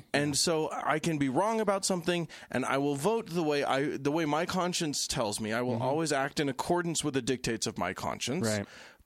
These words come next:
Speaker 1: But I will not necessarily think that my conscience needs to be the be-all, end-all decider of everybody's life.
Speaker 2: <laughs> Right.
Speaker 1: And there are lots of people who are way smarter than I am.
Speaker 2: Yeah.
Speaker 1: And I'm gonna disagree with a few of them,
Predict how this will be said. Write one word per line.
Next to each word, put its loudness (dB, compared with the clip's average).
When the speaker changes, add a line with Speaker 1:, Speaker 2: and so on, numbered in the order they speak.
Speaker 1:
But 4
I 2
will 0
not -2
necessarily 0
think -4
that 2
my 0
conscience -2
needs 0
to 0
be 0
the 0
be-all, 0
end-all 0
decider 0
of 0
everybody's 0
life. 0
Speaker 2:
<laughs> 0
Right. -2
Speaker 1:
And 2
there 2
are 2
lots 0
of 0
people 2
who 2
are 4
way 0
smarter 2
than 2
I 2
am. 0
Speaker 2:
Yeah. 2
Speaker 1:
And 2
I'm 0
gonna 2
disagree 0
with 0
a 2
few 0
of 0
them, 0